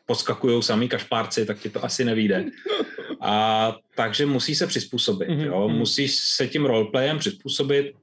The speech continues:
Speaker 1: ale samozřejmě jo, jako když dostanu nějakou postavu na hraní, tak mi jede ta fantazie, já teď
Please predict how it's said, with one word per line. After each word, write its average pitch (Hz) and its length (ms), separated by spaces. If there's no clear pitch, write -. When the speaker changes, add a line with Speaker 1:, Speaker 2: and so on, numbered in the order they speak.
Speaker 1:
ale 113 180
samozřejmě 117 560
jo, 98 240
jako 90 160
když 92 160
dostanu 113 360
nějakou 107 360
postavu 131 360
na 113 80
hraní, 104 480
tak - 200
mi 123 100
jede 107 200
ta 120 100
fantazie, 107 600
já 87 160
teď 101 120